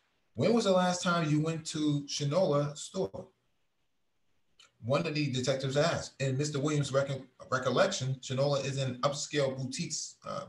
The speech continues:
boutique that sells watches, bicycles, and leather goods in the trendy Midtown neighborhood of Detroit. Mister Williams said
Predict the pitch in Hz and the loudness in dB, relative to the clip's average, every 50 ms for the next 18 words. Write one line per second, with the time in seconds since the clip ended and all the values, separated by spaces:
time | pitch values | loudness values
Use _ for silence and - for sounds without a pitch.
0 | 113 139 143 139 175 190 196 - - 135 131 131 - - 156 147 143 123 117 131 | -8 -8 -6 -4 -4 -4 -2 0 2 2 2 2 2 0 2 2 2 2 0 2
1 | 143 170 180 180 - 131 131 123 - 139 139 - - - 135 - 139 131 131 127 | 4 4 4 2 0 -6 -8 -6 0 0 2 2 2 0 -2 0 0 0 0 0
2 | - 120 127 131 120 - - 123 143 143 127 123 120 120 117 120 156 160 139 117 | 2 2 2 2 2 0 2 4 4 4 4 0 -2 -4 -4 -4 -2 -2 -2 -2
3 | - - - _ - - 131 127 123 120 123 120 113 113 117 - _ _ - - | -4 -8 -14 _ -8 -4 -2 0 0 2 2 2 2 0 -2 -6 _ _ -12 -8
4 | - 151 147 139 131 120 123 135 131 - - 151 135 131 123 123 123 123 120 110 | -4 -2 -2 0 0 0 0 0 0 0 0 2 2 2 0 -2 -4 -4 -4 -4
5 | 120 123 120 117 117 131 - - 175 180 - - - - - - - - - - | -4 -4 -4 -6 -8 -8 -8 -4 -2 -2 -2 -2 -6 -12 -20 -20 -20 -20 -20 -20
6 | _ _ _ _ _ _ _ _ _ _ _ _ _ - - - 101 104 113 139 | _ _ _ _ _ _ _ _ _ _ _ _ _ -20 -16 -8 -4 -2 0 0
7 | 190 - - - 139 123 175 196 220 202 160 135 131 131 - - 147 135 131 131 | 0 -2 -4 -4 -2 0 2 2 2 2 2 0 -2 -2 -2 0 2 2 2 2
8 | 131 - | 0 -4